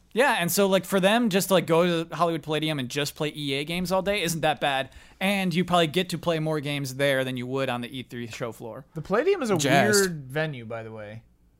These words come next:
Speaker 2: I
Speaker 1: I've
Speaker 2: saw
Speaker 1: never been
Speaker 2: John,
Speaker 1: in
Speaker 2: I
Speaker 1: there.
Speaker 2: saw John Carpenter there. The place looks run down. It looks like it's closed from the outside, like,
Speaker 1: Yes.
Speaker 2: forever.
Speaker 1: Mm-hmm.
Speaker 2: It looks broken.
Speaker 3: Ab-, abandoned?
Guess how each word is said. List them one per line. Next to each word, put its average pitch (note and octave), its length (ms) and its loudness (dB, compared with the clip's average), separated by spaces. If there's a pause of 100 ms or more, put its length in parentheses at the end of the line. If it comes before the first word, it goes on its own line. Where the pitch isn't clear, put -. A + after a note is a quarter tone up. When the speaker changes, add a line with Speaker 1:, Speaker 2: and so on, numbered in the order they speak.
(160)
Speaker 2:
I - 100 -4
Speaker 1:
I've G#3+ 60 0
Speaker 2:
saw - 20 4
Speaker 1:
never D#4 160 4
been C4 140 6
Speaker 2:
John, A#3+ 60 4
Speaker 1:
in G#3+ 120 2
Speaker 2:
I D#3+ 60 2
Speaker 1:
there. B2+ 80 0
Speaker 2:
saw C4 120 2
John B3+ 240 -2
Carpenter A3 440 0
there. E3+ 280 2 (320)
The F3 120 0
place D4+ 280 2
looks B3 300 2
run A3 300 2
down. E3+ 260 2
It C#3+ 60 -8
looks G3+ 180 0
like B3+ 140 4
it's F3 100 -6
closed E3+ 640 0
from D3 160 -10
the D3 120 -8
outside, B2+ 460 -6
like, D3 120 -2
Speaker 1:
Yes. - 180 -4
Speaker 2:
forever. F3+ 500 4
Speaker 1:
Mm-hmm. E3+ 240 -2
Speaker 2:
It F3 60 0
looks A3 180 4
broken. E3 720 4
Speaker 3:
Ab-, G#3 120 -2
abandoned? C3 520 2